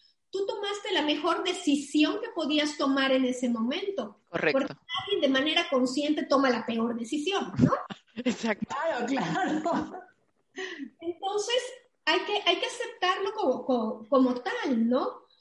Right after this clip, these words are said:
Speaker 1: Todas las decisiones que hemos tona-, tomado en la vida han sido buenas. Unas mejor que otras, ¿no? Pero todas han sido buenas, porque las que no han dado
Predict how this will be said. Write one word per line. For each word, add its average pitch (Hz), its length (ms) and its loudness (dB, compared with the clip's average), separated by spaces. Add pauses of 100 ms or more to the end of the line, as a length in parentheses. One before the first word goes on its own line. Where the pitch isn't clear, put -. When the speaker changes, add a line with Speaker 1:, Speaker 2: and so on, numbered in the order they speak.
(120)
Speaker 1:
Todas 440 320 -2
las 320 200 2
decisiones 302 580 0
que 381 80 -4
hemos 359 220 -2
tona-, 311 380 -2
tomado 320 340 2
en 359 80 0
la 294 80 0
vida 349 220 2
han 359 80 0
sido 359 340 0
buenas. 269 840 0 (600)
Unas 403 280 2
mejor 285 320 2
que 359 100 4 (200)
otras, 254 320 2
¿no? 320 320 -2
Pero 330 220 0
todas 508 300 -2
han 427 80 -8
sido 392 280 -2
buenas, 381 340 -4
porque 311 260 0
las 311 160 -2
que 349 120 -2
no 392 100 -2
han 415 80 0
dado 415 140 2